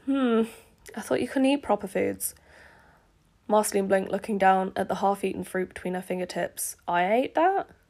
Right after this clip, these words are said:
"Yeah, you've been devouring them." "I think you need to eat proper things from now on. That's until the babies are born." "Then the children will eat normally until they're, what, twelve?" <laughs> What?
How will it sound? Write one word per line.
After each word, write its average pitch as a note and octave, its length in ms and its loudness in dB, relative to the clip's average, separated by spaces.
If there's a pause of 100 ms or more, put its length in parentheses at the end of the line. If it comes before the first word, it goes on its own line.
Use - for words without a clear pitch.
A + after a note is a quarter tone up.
(180)
"Yeah, G#3 400 6
you've F#3 240 2
been G#3 160 2
devouring G#3+ 840 2
them." - 420 -6 (840)
"I G#3+ 80 0
think A#3+ 160 2
you B3 60 2
need B3 160 4
to - 80 0
eat G3+ 160 0
proper G3+ 240 4
things F#3 280 -2
from F#3 140 -4
now F3 160 2
on. F3+ 300 0
That's F3 220 -4
until F#3 200 -4
the F3+ 80 -4
babies - 340 -4
are - 60 -6
born." F2+ 400 -6 (1900)
"Then A3 220 10
the A3+ 80 4
children A3+ 420 6
will G#3+ 160 4
eat G#3+ 220 -2
normally G3+ 480 6
until G3 380 0
they're, F#3+ 180 6
what, F#3 440 6
twelve?" - 840 4
<laughs> - 400 -4 (2750)
What? C#4 480 8